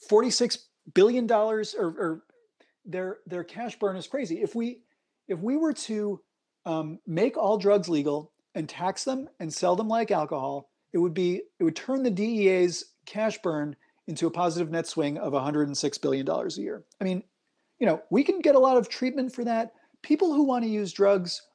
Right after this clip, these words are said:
are gonna use drugs. I mean, you know, we, like, alcohol, people get into bar fights, people drive into trees, all kinds of bad shit happens with alcohol. We're seeing what happens with, with pot right now. I mean, I think anybody who's smoked pot knows that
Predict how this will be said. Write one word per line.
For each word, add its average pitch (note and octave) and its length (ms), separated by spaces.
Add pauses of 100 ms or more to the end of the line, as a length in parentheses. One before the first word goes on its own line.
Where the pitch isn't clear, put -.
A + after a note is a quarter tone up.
are F3 100
gonna F3+ 140
use F3 120
drugs. - 260
I A#3 40
mean, G3 140
you G#3+ 120
know, G3+ 120
we, A3 180 (500)
like, F3 380
alcohol, C4+ 380
people D3+ 260
get B2 140
into B2+ 160
bar A3+ 240
fights, A#3+ 220
people D3+ 220
drive C3 200
into B2 120
trees, B3+ 400 (160)
all A#3 220
kinds B3 460
of G#3+ 120
bad G#3 260
shit F3 300 (340)
happens D#3+ 360
with D#3 80
alcohol. D#3+ 420
We're D#3+ 100
seeing B3 340
what A3 140
happens F#3 380
with, E3 300
with D#3+ 180
pot A#3+ 240
right A3+ 160
now. A3+ 100
I G3+ 60
mean, F3 120
I D#3+ 60
think G3 180
anybody G#3+ 360
who's F3 160
smoked F#3 280
pot F#3 260
knows D#3+ 320
that D3+ 160